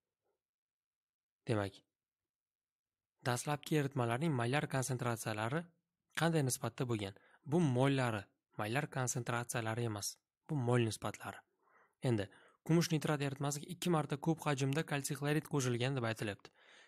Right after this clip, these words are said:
Ikki marta ko'p hajmda bo'lsa agar, buni hajmini aytaylik, bir litr deb olsak, buni hajmini ikki litr deb olamiz. Demak, bu yerdan kelib chiqadiki, to'rtni birga bo'lsak, to'rt, a, ikkini, uchni ikkiga bo'lsam, bir yarim.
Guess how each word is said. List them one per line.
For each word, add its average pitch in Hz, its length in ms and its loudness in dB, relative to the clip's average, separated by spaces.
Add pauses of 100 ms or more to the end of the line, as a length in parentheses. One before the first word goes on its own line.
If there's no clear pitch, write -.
(120)
Ikki 165 180 0
marta 170 240 4
ko'p 165 240 0
hajmda 131 400 2
bo'lsa 120 240 0
agar, 156 240 -2
buni 131 320 2
hajmini 127 380 2
aytaylik, 110 340 -2
bir 123 160 0
litr 123 280 0
deb 104 120 -2
olsak, 110 320 -4 (380)
buni 156 240 2
hajmini 131 340 0
ikki 156 240 -4
litr 139 240 0
deb 120 160 -2
olamiz. 98 300 -6 (1300)
Demak, 135 260 4
bu 123 140 4
yerdan 143 220 0
kelib 139 180 -2
chiqadiki, 131 420 -2
to'rtni 151 320 0
birga 120 280 0
bo'lsak, 113 360 -4
to'rt, 185 320 -2 (380)
a, 110 260 -4
ikkini, 120 380 -2 (720)
uchni 131 260 0
ikkiga 131 300 -2
bo'lsam, 123 400 0
bir 131 180 2
yarim. 104 340 0